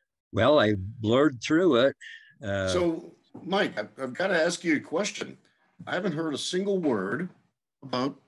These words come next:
Speaker 2: the girl troops down in your area. What's a happening?
Speaker 1: Yeah, and that is a very good question. Uh, this larger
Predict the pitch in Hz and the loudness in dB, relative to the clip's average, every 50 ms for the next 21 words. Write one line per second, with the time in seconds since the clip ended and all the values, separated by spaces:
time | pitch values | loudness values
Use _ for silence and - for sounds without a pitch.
0 | _ _ _ _ _ _ _ _ _ _ _ _ _ - 156 147 170 196 214 214 | _ _ _ _ _ _ _ _ _ _ _ _ _ -6 -4 -2 0 2 2 0
1 | 185 - - - 110 87 - - - - - - _ _ _ _ _ _ _ _ | 0 -2 -2 -2 -2 -2 -4 -6 -8 -10 -10 -12 _ _ _ _ _ _ _ _
2 | _ _ _ - 117 110 104 101 101 101 98 95 92 90 87 69 - - - - | _ _ _ -6 -6 -4 -4 -4 -4 -4 -4 -4 -4 -4 -4 -4 -6 -8 -10 -12
3 | _ _ _ _ _ _ _ _ _ _ _ _ _ _ 117 117 127 151 156 - | _ _ _ _ _ _ _ _ _ _ _ _ _ _ -8 -4 -2 -2 -2 -2
4 | - 165 147 156 156 160 - 143 113 82 65 65 - _ _ _ _ _ _ _ | -4 -6 -4 -4 -4 -4 -4 -6 -8 -8 -8 -10 -14 _ _ _ _ _ _ _
5 | _ - 101 127 160 175 123 107 110 110 110 123 151 180 160 147 147 156 - 131 | _ -2 2 2 2 2 2 0 0 0 2 2 2 2 2 2 2 2 0 -4
6 | 107 85 107 117 139 190 202 131 110 104 92 87 - - - 98 - 101 98 92 | -6 -4 -4 -2 -2 -4 -4 -6 -6 -6 -8 -8 -12 -10 -8 -4 -2 -2 -2 -2
7 | - - - 90 90 87 87 - - _ 98 98 98 98 98 98 98 98 98 95 | -4 -8 -8 -8 -8 -8 -10 -16 -16 _ -6 -2 0 2 2 2 0 0 -2 -4
8 | 92 - _ _ _ _ _ _ - 110 139 147 - - - - - - - _ | -4 -4 _ _ _ _ _ _ -2 2 2 2 2 -2 -6 -10 -12 -16 -20 _
9 | _ _ _ _ _ _ _ _ _ _ _ _ _ _ _ _ _ _ _ _ | _ _ _ _ _ _ _ _ _ _ _ _ _ _ _ _ _ _ _ _
10 | _ _ _ - 117 131 131 135 143 143 123 104 120 123 120 117 113 107 107 | _ _ _ -4 0 2 4 6 4 4 2 2 2 4 4 6 4 2 0